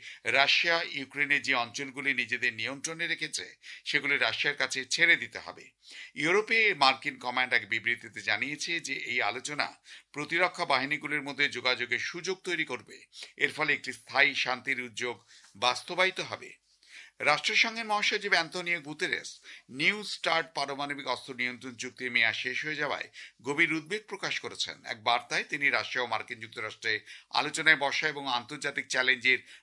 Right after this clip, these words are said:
মোকাবিলায় পারমাণবিক অস্ত্রের কৌশলগত ব্যবহার সীমাবদ্ধ রাখার জন্য একটি রূপরেখা চূড়ান্ত করারও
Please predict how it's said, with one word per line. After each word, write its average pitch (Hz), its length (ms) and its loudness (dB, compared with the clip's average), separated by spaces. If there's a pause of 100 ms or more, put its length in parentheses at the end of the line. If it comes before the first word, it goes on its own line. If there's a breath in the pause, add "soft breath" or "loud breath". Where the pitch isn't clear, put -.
মোকাবিলায় 160 640 0
পারমাণবিক 143 640 4
অস্ত্রের 127 300 -4
কৌশলগত 139 680 -6
ব্যবহার 120 380 -2
সীমাবদ্ধ 123 500 -6
রাখার 117 340 -4
জন্য 113 200 -8
একটি 117 220 -6 (400 loud breath)
রূপরেখা 160 560 0
চূড়ান্ত 165 420 -4
করারও 151 420 -2